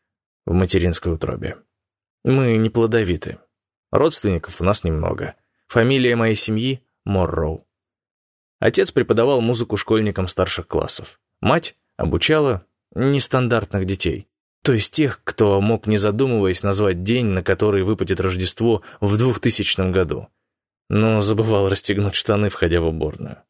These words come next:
Район, в котором мы жили, назывался Вудлен. Он был застроен одноэтажными и двухэтажными домами ярких,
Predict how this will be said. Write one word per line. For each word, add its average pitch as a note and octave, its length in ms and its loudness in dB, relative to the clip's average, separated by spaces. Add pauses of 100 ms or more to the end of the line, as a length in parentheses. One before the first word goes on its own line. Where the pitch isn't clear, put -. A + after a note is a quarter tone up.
(680)
Район, B2+ 400 2
в - 60 -10
котором C3 340 2
мы B2+ 140 2
жили, D3 260 0
назывался G#2+ 680 0
Вудлен. E2 640 -2 (380)
Он A2 220 2
был G#2 160 4
застроен G2 560 0
одноэтажными F#2 880 0
и F2+ 40 0
двухэтажными G2+ 720 0
домами F#2 400 2
ярких, G#2 600 -2